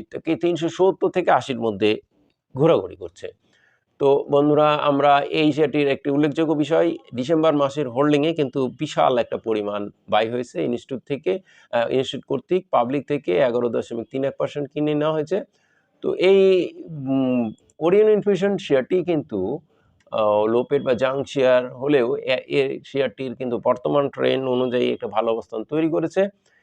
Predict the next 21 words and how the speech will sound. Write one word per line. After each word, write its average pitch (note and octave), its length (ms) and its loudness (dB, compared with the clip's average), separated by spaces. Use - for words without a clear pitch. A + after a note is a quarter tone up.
এবং C#3 180 0
এই F#3+ 180 4
শেয়ারটি F#3 340 2
আমাদেরকে D#3 380 0
এখন D3+ 220 0
দেখতে C3 300 -4
হবে C3+ 220 0
যে D3 140 0
নিকটপূর্ববর্তী C3+ 880 -4
ক্লোজ A#2+ 340 -4
ভ্যালু, B2 300 0
আহ, A#2 280 4
তিনশো D3+ 460 0
উননব্বই E3+ 560 4
টাকা G#2+ 320 0
ক্রস A#2 280 -2
করে G#2+ 280 -2
নতুন B2+ 360 0
ভ্যালু A#2+ 200 2
করছে A2 300 -4
কিনা। G#2+ 280 0